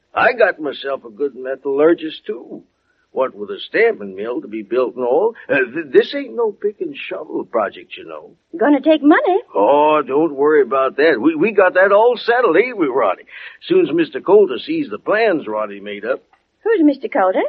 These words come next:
Speaker 1: Oh, fella down the city, old friend of mine. I'm going down below to see him next week.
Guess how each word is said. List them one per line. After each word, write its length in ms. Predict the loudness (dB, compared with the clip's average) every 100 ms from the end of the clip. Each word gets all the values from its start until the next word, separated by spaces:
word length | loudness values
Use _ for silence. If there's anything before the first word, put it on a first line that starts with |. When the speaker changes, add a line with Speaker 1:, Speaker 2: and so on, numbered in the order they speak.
| -6 _
Speaker 1:
Oh, 260 | 0 2 2 -2
fella 240 | -6 -6
down 320 | -2 -2 -2
the 60 | -8 -10
city, 220 | -6 -4
old 320 | -2 -2 -4 -6
friend 260 | -8 -8 -8
of 60 |
mine. 380 | -8 -6 -8 -10 _ _ _ _ _
I'm 140 | -6 2
going 260 | 2 4
down 280 | 2 2 2
below 300 | 2 0 0
to 60 | -2
see 200 | -8 -8
him 140 | -8 -8
next 320 | -16 -20 -14
week. 240 | -12 -12